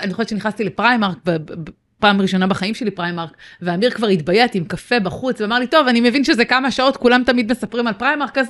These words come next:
אני... תלכי, מה שנקרא, נדבר אחר כך." ויצאתי אחרי דקה, והוא אומר לי, "מה נסגר?" אמרתי לו, "אני למקום הזה לא נכנסת יותר בחיים." הוא אומר לי, "למה?" אמרתי לו,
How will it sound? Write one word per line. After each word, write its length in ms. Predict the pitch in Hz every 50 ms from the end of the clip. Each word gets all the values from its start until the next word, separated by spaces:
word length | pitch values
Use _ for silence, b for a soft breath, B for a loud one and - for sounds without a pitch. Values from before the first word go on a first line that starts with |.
| - _ - -
אני... 100 | - 392 427 440 440 - - - 453 466 440 - _ _
תלכי, 280 | - 494 466 - - 466 440 415
מה 60 | 381
שנקרא, 360 | - 320 294 277 - - 320
נדבר 380 | 311 330 320 294 311 302 294 285
אחר 140 | 254 - 262 -
כך." 140 | - 190 - - b b b b b b b b -
ויצאתי 340 | 196 175 - 202 190 226 196
אחרי 220 | - - 185 190
דקה, 240 | 180 180 170 196 185
והוא 100 | 175 185
אומר 120 | 185 196 208
לי, 140 | 220 202 - - - _ _ -
"מה 80 | 180
נסגר?" 240 | 196 180 - 196 165
אמרתי 240 | 143 147 180 190 220
לו, 80 | 202 - -
"אני 220 | - 147 156 220 240
למקום 320 | 208 175 151 - 185 180
הזה 160 | 175 160 170
לא 120 | 170 175 175
נכנסת 420 | 175 - - 208 214 - 226 -
יותר 180 | 185 165 - 165
בחיים." 340 | 156 165 139 - 175 160 156
הוא 60 | 151 156
אומר 100 | 175 190
לי, 120 | 190 180
"למה?" 320 | 175 196 226 233 208 170
אמרתי 200 | 156 156 - 208
לו, 120 | 180 170